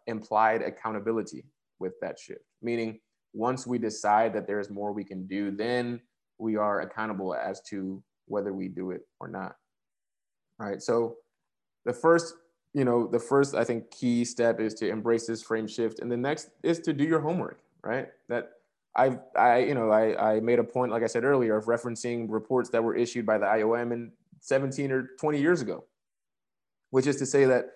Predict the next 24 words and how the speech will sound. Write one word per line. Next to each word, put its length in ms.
these 120
are 80
not 240
new 140
ideas. 640
That 220
th-, 140
w-, 200
there 160
are 60
people 400
doing 240
good 160
work 260
on 120
this 120
topic. 460
There 160
is 120
a 40
body 320
of 100
foundational 600
scholarship. 600